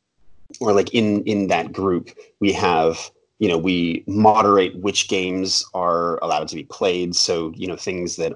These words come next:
are, you know, highly, highly, uh, controversial or, you know, things that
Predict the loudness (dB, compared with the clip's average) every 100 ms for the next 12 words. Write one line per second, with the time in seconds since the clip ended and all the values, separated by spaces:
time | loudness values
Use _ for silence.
0 | -2 -2 -2 -8 _ _ -8 -6 -6 -4
1 | 0 0 0 -2 -4 -6 -6 -8 -12 _
2 | _ _ _ _ -20 _ -8 0 4 4
3 | 4 0 0 -2 -6 -8 -10 -8 -6 -6
4 | -6 -12 -20 _ _ _ _ _ _ -12
5 | -12 _ -18 -4 0 2 2 2 2 2
6 | 0 0 -2 0 2 2 2 -2 -4 -6
7 | -2 0 0 0 0 0